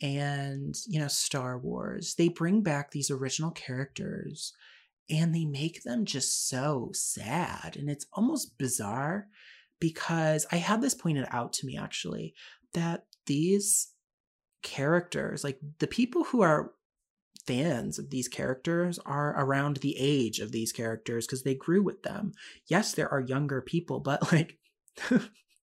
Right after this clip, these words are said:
it's like they keep inviting all of these old people back to the theater to, like, live out their glory days with their favorite heroes. And then it's like, "Oh,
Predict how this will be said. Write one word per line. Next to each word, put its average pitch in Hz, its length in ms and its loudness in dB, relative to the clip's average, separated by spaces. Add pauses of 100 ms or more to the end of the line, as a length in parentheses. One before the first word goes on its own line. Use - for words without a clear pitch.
(680)
it's 202 160 4
like 247 160 4
they 208 120 10
keep 202 280 4
inviting 160 480 6
all 143 180 0
of 143 80 0
these 139 220 0
old 147 220 4
people 131 240 0
back 123 260 0
to 135 100 -4
the 120 100 -2
theater 127 460 0
to, 127 240 -4
like, 123 300 -4 (280)
live 156 340 6
out 139 260 2
their 127 500 0
glory 139 440 6
days 113 360 2
with 127 120 -4
their 127 140 -4
favorite 143 500 2
heroes. 135 640 -2
And 139 120 0
then 135 100 0
it's 135 140 -2
like, 135 200 2 (100)
"Oh, 233 520 6